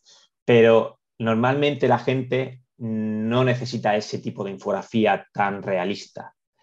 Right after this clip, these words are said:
Entonces nosotros hacemos una infografía más normalita, pero que,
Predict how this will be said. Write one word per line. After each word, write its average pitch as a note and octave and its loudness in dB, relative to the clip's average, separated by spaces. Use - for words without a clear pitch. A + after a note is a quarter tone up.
Entonces A2 0
nosotros G#2 0
hacemos G#2+ 0
una G#2 0
infografía G#2 0
más G2+ -6
normalita, B2 0
pero G#2+ 2
que, G2+ 0